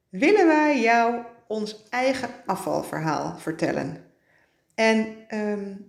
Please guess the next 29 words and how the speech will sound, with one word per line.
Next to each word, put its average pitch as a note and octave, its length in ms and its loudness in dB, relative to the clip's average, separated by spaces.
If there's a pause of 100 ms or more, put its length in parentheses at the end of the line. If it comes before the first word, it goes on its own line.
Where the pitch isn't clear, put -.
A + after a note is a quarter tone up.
(200)
allebei E4+ 340 6
hebben C4 180 4
we B3+ 60 4
dat A#3+ 100 -4
op - 60 -8
onze G3+ 260 -4
eigen D4 400 2
manier A3 320 2
gedaan. E4 380 4 (600)
En B3+ 120 -4
we B3+ 60 2
dachten, C4+ 240 4
dat C4+ 100 2
is C4+ 80 -2
misschien C4+ 300 0
wel A3+ 140 4
leuk C4+ 400 4
om A#3 140 0
dat G#3 180 -2
te G3+ 80 -2
delen. B3 340 6
En A3+ 120 0
wie G#3+ 140 -2
weet G3+ 200 0
herken E3 320 -2
je C#4 120 2
daar C4+ 440 2
wat G#3+ 180 -2
in. E3 380 -2